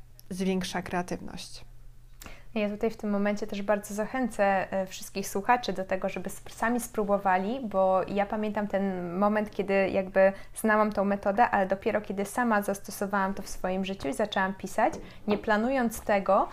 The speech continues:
Speaker 2: w pewnym momencie zauważyłam, że nastąpił jakiś przełom w moim życiu i tych kreatywnych pomysłów się pojawiło po prostu tyle, e, że aż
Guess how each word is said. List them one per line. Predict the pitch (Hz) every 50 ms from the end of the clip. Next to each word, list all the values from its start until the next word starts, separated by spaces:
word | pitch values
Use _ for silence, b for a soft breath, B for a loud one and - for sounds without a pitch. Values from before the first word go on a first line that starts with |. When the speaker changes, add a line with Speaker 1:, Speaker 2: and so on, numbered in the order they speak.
| B B B
Speaker 2:
w | - -
pewnym | - 240 240 233 240 240
momencie | 226 220 226 220 247 220
zauważyłam, | 208 220 208 214 214 214 214 208 - 214 208 208 214 240 262 262
że | 226 202 214 214 208 208 214
nastąpił | 214 214 214 - 226 214 214 226
jakiś | 208 208 - 208 -
przełom | - - - - 247 226 208 202 208
w | 196
moim | 214 208 196 190 190 190 196
życiu | 185 190 190 - - 247 285 370 B B B B B B
i | - 208
tych | - 240 - - -
kreatywnych | - - - - 233 226 226 233 262 247 240 240 240 233
pomysłów | - - 226 214 220 220 214 - - 226 254 254
się | - - 226
pojawiło | - - 220 220 214 214 208 226 220 214
po | 214 226 -
prostu | - 208 208 - - 233
tyle, | 226 - - 262 226 202 185 202 269 330 B B B B B B -
e, | - 208 214 214 214 220 220 220 208 - -
że | 214 208 226 220
aż | - 240 226